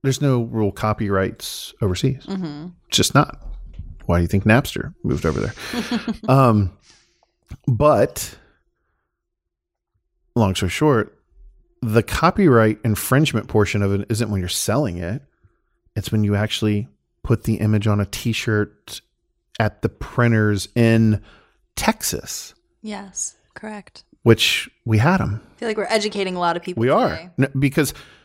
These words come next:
Speaker 1: at the end of the day, I learned so much about protecting your image and protecting your, you know, your I P and, you know,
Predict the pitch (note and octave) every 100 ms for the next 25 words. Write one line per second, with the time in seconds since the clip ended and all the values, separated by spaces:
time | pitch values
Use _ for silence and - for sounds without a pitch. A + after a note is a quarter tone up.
0 | _ _ D3+ D3 C#3 E3 C4+ D3 G#2+ G2+
1 | G2+ A2+ F#3+ - _ _ _ _ A#2 D#3
2 | D3 A#2+ A#2+ A#2 - - C3+ A#2+ A#2+ -
3 | G#2+ G#2 - A#2+ - A#2+ - A2 G2 -
4 | A#2 A#2+ G#2+ G#2 G#2+ G2 - A2 - G#2
5 | G2+ G2 - - - _ _ A2+ F#2+ F#2
6 | - _ _ _ _ _ - - G#2+ G2
7 | - C3 A2 F#2+ F#2 F#2 - _ _ _
8 | A#2 F#2+ F#2 F#2